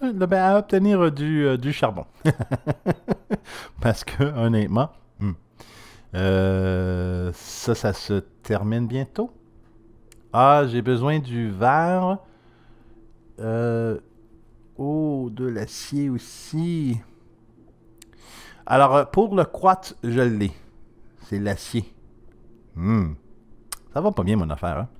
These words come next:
Et puis, je crois que j'avais de l'acier ici, hein ? Attends un peu. On va aller redécouvrir, euh,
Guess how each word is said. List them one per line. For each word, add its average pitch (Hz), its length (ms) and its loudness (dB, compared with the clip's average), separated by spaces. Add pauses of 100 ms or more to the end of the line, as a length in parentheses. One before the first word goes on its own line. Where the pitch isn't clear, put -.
(840)
Et 98 100 -2
puis, 98 160 -8
je 104 100 2
crois 170 200 0
que 160 60 0
j'avais 110 220 2
de 101 80 -6
l'acier 92 340 -4
ici, 71 320 -10
hein ? 120 120 -4 (100)
Attends - 100 -10
un - 40 -8
peu. - 120 -20 (1040)
On 69 100 -14
va 69 120 -10
aller 82 160 -4
redécouvrir, 107 880 -4
euh, 110 100 -4